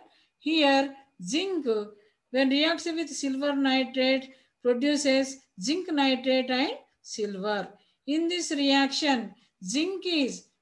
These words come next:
displaces silver nitrate, silver from silver nitrate and occupy the place of silver.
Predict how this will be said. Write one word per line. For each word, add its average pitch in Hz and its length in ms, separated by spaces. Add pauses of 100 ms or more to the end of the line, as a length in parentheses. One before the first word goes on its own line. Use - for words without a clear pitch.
(140)
displaces 277 1000 (200)
silver 277 460
nitrate, 277 580
silver 285 540 (240)
from 269 180
silver 277 380
nitrate 269 640 (200)
and 240 160
occupy 262 480
the 254 140
place 247 340
of 415 140 (260)
silver. 180 560